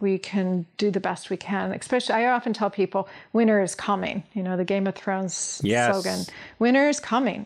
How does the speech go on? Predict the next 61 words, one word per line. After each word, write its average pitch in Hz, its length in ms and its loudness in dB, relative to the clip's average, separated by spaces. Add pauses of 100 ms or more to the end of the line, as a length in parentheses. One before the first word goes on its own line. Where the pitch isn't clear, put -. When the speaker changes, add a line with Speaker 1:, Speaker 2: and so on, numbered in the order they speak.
Speaker 1:
And 196 580 0
it's, - 420 -2
you 208 120 2
know, 196 160 2
we're 202 120 2
gonna 196 120 2
be 196 80 2
dealing 202 280 2
with 180 120 -2
flu. 233 400 4
We're 202 140 2
gonna 190 120 -4
be 185 80 0
dealing 202 300 2
with 185 120 0
having 202 440 0
to 220 80 0
be 220 120 0
inside. 214 640 2 (340)
You 190 80 0
know, 185 80 2
you're 185 100 0
not 196 180 0
gonna 202 100 2
be 196 60 2
doing 196 320 2
outdoor 202 360 0
dining 196 480 0
very 190 280 2
easily. 196 560 2
Social 190 440 -2
distancing 202 540 0
will 196 100 2
be 190 140 0
more 190 160 2
challenging. 196 560 -2 (420)
I, 233 160 0
we, 233 160 2
we 240 200 4
need 269 160 6
to 277 100 2
have 226 220 2
a 202 60 2
really 214 360 4
rigorous 190 480 2
discussion 190 600 -2
about 180 200 -2
how 190 160 0
we're 185 140 0
gonna 180 200 -2
adapt 175 420 -4
to 190 40 -6
this 190 280 -4
and 185 100 -2
how 196 180 0
do 196 80 0
we 190 140 0
move 185 200 0
our 185 120 -2
lives - 320 -4
forward. 190 480 -4